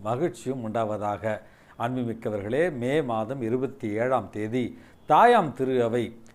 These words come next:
கேன்டர்பரி நகரத்தினுடைய புனித அகஸ்டின் என்பவருடைய நினைவு நாளைத்தான் கொண்டாடுகிறது. இந்த புனிதர் ரோம் நகரத்துல ஆறாவது நூற்றாண்டினுடைய கடைசி பகுதியில பிறந்தார் என்கிற செய்தி மட்டும் கொடுக்கப்பட்டிருக்கிறது. இவருடைய பெற்றோர்கள் மற்றும்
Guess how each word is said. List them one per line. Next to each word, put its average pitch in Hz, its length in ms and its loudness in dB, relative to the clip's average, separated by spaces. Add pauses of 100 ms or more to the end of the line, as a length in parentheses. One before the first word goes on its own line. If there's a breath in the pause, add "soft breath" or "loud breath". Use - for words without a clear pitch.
(120)
கேன்டர்பரி 175 640 4
நகரத்தினுடைய 107 800 -4 (440 soft breath)
புனித 147 400 0
அகஸ்டின் 156 640 0
என்பவருடைய 110 500 -2
நினைவு 120 320 -2
நாளைத்தான் 101 460 -6
கொண்டாடுகிறது. 98 680 -4 (540 soft breath)
இந்த 226 300 6
புனிதர் 170 540 4 (160)
ரோம் 165 320 6
நகரத்துல 123 540 0 (480 loud breath)
ஆறாவது 156 520 8
நூற்றாண்டினுடைய 123 800 -2
கடைசி 165 420 2
பகுதியில 123 500 0
பிறந்தார் 117 500 -2
என்கிற 104 260 -6
செய்தி 127 380 -4
மட்டும் 117 360 -4 (320 loud breath)
கொடுக்கப்பட்டிருக்கிறது. 107 1120 -4
இவருடைய 113 520 0
பெற்றோர்கள் 113 640 -4
மற்றும் 139 380 -2